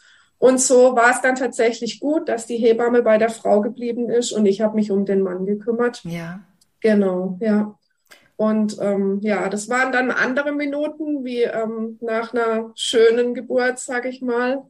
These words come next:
Speaker 2: Ja.
Speaker 1: Genau, ja.
Speaker 2: Oder wenn das Baby dann wegkommt, wenn's eine
Speaker 1: Ja.
Speaker 2: Kaiserschnittgeburt ist zum Beispiel, dann bleibst
Speaker 1: Ja.
Speaker 2: du wahrscheinlich eher bei der Frau.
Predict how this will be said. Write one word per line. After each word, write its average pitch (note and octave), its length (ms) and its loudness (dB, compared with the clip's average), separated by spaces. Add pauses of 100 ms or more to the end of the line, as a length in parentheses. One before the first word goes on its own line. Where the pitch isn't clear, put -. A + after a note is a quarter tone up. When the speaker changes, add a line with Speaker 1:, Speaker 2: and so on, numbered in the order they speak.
Speaker 2:
Ja. A#3+ 100 2
Speaker 1:
Genau, G3 300 -2 (200)
ja. G#3 240 -4 (240)
Speaker 2:
Oder F#3 200 -2
wenn F#3+ 120 -4
das F3+ 180 -2
Baby F#3+ 280 0
dann G3+ 220 -2
wegkommt, A#3+ 680 -4
wenn's G#3 180 -4
eine F#3+ 140 -8
Speaker 1:
Ja. F#3 40 -12
Speaker 2:
Kaiserschnittgeburt G#3+ 1080 -6
ist G3+ 220 -8
zum G#3 160 -4
Beispiel, G3+ 600 -4 (280)
dann G3+ 140 -4
bleibst G3+ 320 2
Speaker 1:
Ja. G#3+ 60 2
Speaker 2:
du G#3+ 120 0
wahrscheinlich G#3+ 440 -6
eher G3 180 -2
bei G3+ 120 0
der G3 120 -2
Frau. E3+ 460 -6